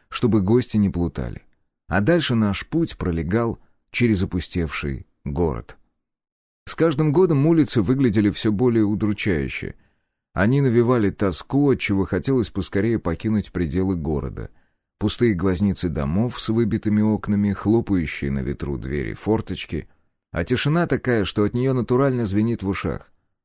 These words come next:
Все чаще попадаются следы диких животных, которые потеряли всякий страх и в наглую занимают квартиры под собственные нужды.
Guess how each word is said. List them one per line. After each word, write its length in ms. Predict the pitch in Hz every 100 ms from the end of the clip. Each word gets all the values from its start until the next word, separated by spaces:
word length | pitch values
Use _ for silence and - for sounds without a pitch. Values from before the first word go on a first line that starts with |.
| _ _
Все 160 | - 117
чаще 380 | 143 139 -
попадаются 800 | 101 92 101 104 110 95 - 73 - _ -
следы 460 | - 110 107 120
диких 380 | 107 107 - 95
животных, 540 | 76 110 117 110 85 73
которые 380 | 82 90 87
потеряли 480 | - 90 101 95 87
всякий 340 | - 90 80 90
страх 460 | - 113 113 -
и 20 |
в 160 | 85 69
наглую 480 | 104 123 120 107 104
занимают 460 | 87 92 95 92
квартиры 560 | - 76 76 - 110 110
под 200 | - 76
собственные 640 | - 82 - 78 76 76
нужды. 460 | 71 64 - -